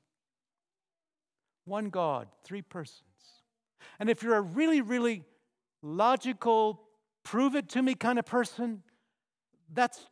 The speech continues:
troubling. But a lot of life is like this. I can apprehend it, I can't fully comprehend it.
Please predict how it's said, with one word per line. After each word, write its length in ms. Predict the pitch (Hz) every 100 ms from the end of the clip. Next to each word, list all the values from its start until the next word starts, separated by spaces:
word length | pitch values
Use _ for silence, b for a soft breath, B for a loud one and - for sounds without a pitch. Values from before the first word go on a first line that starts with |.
| _
troubling. 600 | - 247 220 160 135 104 139 - _ _ _ _ _ _ _ _ _ _ _ _ _ _ _ _ _ _ _ _ _ _ _ _ _ _ _ _ _ _
But 100 | 196
a 60 | 202
lot 240 | 220 240
of 120 | 214
life 300 | 202 190 180
is 140 | 165 147
like 260 | 160 -
this. 460 | - 95 - - - _ _ _ _ _ _ _ _ _ _ _ _ _
I 100 | 147
can 160 | 135 147
apprehend 460 | 208 226 190 202 190
it, 80 |
I 100 | 180
can't 240 | - 196 156
fully 180 | 175 156
comprehend 460 | 139 120 110 98
it. 80 | -